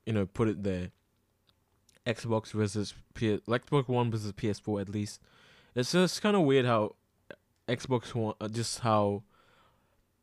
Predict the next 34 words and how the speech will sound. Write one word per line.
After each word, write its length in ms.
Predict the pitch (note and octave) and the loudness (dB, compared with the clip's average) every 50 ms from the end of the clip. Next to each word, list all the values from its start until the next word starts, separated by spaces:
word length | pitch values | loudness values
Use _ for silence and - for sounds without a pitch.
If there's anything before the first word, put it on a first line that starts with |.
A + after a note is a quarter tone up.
| _ _ _ - | _ _ _ -4
powerful 400 | - A2 G2+ G#2 - - A#2+ G#2+ | 0 0 0 0 0 -2 -4 -2
the 140 | A2 G2+ | -2 -2
Xbox 340 | - - - G#2+ G2+ - - | -4 -4 -6 -6 -6 -6 -6
One 160 | A2 G2+ G2 | -4 -2 0
is 160 | G#2 G#2+ G#2 G#2+ | 0 0 0 -2
and 140 | G#2 G2+ | -2 -2
how 100 | G2 F#2+ | -2 -4
popular 380 | F#2 - G2+ F#2 - - G#2 G#2+ | -2 -4 -4 -6 -4 -4 -2 -2
it 120 | G#2 G#2 | 0 0
is. 220 | G#2 G#2 G2+ - - - | 0 -2 -2 -6 -10 -8
Like, 180 | G#2 G2 - - | -8 -8 -8 -8
like, 160 | - G2+ F2+ - _ - | -8 -10 -10 -10 _ -2
they, 140 | G#2+ A#2 C3+ D3+ B2+ - A#2 | 0 2 2 2 2 0 2
they 140 | B2+ D#3+ F#3+ | 4 6 6
were 220 | F3+ D#3+ C#3 A#2+ | 8 8 6 6
more 340 | G2+ C#2 G2+ G#2 G#2+ G#2+ G2+ | 4 0 -2 0 0 0 0
popular 460 | F2 - G#2+ - - G#2+ G#2 G#2 G2 | -2 -4 -8 -6 -4 -2 -2 -2 -2
than, 480 | F#2 G2 F#2+ F#2+ F#2+ F#2+ F#2+ F2+ F2 - _ _ _ _ _ _ _ _ _ _ _ _ _ _ _ F#2+ | -2 -2 -4 -4 -4 -4 -6 -8 -10 -14 _ _ _ _ _ _ _ _ _ _ _ _ _ _ _ -6
than 420 | G2 G#2+ G#2+ G#2 G#2 G#2 G#2 G2 | 0 2 2 2 2 2 0 0
the, 280 | G2 G2+ G2 G2 G2 F#2+ | 0 0 2 2 2 2
um, 340 | F#2+ F#2 F#2+ F#2 F#2+ F#2 - _ | 0 -2 -2 -4 -6 -8 -10 _
than 160 | - G#2 G2+ F#2+ | -4 -2 -2 -2
the 80 | G2 | -2
P 140 | - - G#2 | -2 -2 -2
S 160 | G2 F#2+ - | -2 -2 -4
three, 300 | - G#2+ G#2+ A2+ C#3 D#3 | -4 -2 -2 0 -2 -2
like, 200 | B2 G#2+ G#2 - - | -2 -4 -4 -4 -6
the 200 | - G2 G2+ G2 | -12 -8 -6 -4
Xbox 300 | F#2 F#2+ - - G2+ G2+ | -6 -6 -6 -10 -12 -6
three 140 | - G2+ F#2+ | -4 -6 -4
sixty. 480 | - - G#2 - - A2+ A2+ B2+ C3+ - _ _ _ _ _ _ _ _ _ _ _ _ _ _ | -4 -6 -8 -6 -4 -2 -2 -2 -4 -8 _ _ _ _ _ _ _ _ _ _ _ _ _ _
And 280 | G#2+ A2 A2 A2 A2 - - _ _ _ _ _ _ _ _ | 0 2 2 2 0 -2 -8 _ _ _ _ _ _ _ _
even 340 | - C3 C3 B2+ C3+ C3 B2 | 0 0 2 2 2 0 0
playing, 420 | A#2+ C#3 C3 B2 A#2+ A#2 A2+ A2 | 0 0 2 2 2 2 0 -2